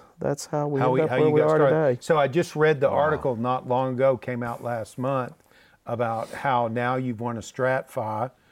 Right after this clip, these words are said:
Speaker 2: which is a
Speaker 1: Right.
Speaker 2: higher level contract vehicle, you know, that you're now gonna run a true experiment across the Air Force. And if things go well, you could end up with this Shreveport developed technology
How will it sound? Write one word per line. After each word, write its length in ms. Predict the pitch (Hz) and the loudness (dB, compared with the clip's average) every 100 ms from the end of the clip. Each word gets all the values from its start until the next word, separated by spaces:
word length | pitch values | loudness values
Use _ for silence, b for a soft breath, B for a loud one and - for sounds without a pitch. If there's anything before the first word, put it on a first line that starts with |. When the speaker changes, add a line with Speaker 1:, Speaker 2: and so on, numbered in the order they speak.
| b | b
Speaker 2:
which 200 | - 131 | -6 -2
is 120 | 131 | -2
a 20 | |
Speaker 1:
Right. 80 | 117 | 0
Speaker 2:
higher 240 | 127 127 135 | 0 2 2
level 420 | 117 113 110 - _ | 2 0 -4 -8 _
contract 480 | - 127 117 123 117 | -8 -6 -2 -2 -2
vehicle, 500 | 113 113 110 117 110 b b b b b | -4 -6 -6 -6 -8 b b b b b
you 120 | 127 123 | -6 -4
know, 380 | 113 107 107 101 b b | -4 -4 -6 -10 b b
that 220 | - 123 131 | -8 -8 -6
you're 160 | 127 | -6
now 540 | 117 110 120 127 131 127 | -6 -4 -2 0 0 0
gonna 240 | 120 110 | -2 -4
run 460 | 107 110 113 113 110 | -4 -2 -2 -2 -4
a 80 | 101 | -6
true 300 | - 147 135 | -6 -4 -4
experiment 600 | 131 - 123 120 113 110 | -4 -6 -2 -2 -4 -8
across 360 | 107 123 117 - | -8 -4 -4 -6
the 120 | 110 | -6
Air 140 | 127 127 | -4 -4
Force. 340 | - 110 110 - b b | -4 -8 -8 -16 b b
And 100 | 127 123 | -6 -6
if 60 | |
things 340 | - 151 151 131 | -2 0 0 -2
go 240 | 147 156 | 2 2
well, 480 | 202 160 117 110 107 - _ _ _ _ | 4 4 4 4 0 -8 _ _ _ _
you 140 | 151 | -2
could 160 | 185 185 | 0 0
end 180 | 165 156 | 2 4
up 160 | 151 | 2
with 140 | 135 123 | 2 -4
this 160 | 127 | -6
Shreveport 800 | - - 151 175 - 170 165 160 - 120 107 | -6 -4 -2 -2 -4 -2 0 0 -6 -10 -6
developed 580 | 113 123 139 147 - - | 2 4 4 2 -2 -4
technology 1000 | 143 131 123 131 135 131 107 110 107 | -2 -2 -2 0 2 0 -2 -4 -4